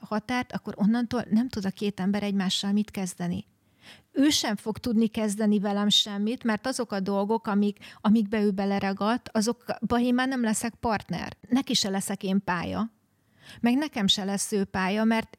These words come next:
én meg már egész más szemmel nézek rá a dolgokra.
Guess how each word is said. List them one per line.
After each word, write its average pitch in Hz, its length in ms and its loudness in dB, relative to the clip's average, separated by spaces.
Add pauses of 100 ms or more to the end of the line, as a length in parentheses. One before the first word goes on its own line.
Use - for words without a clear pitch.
én 240 180 4
meg 254 160 2
már 254 180 0
egész 220 320 -2
más 220 480 2 (140)
szemmel 220 480 2
nézek 190 380 0
rá 202 160 -2
a 208 40 0
dolgokra. 190 760 -4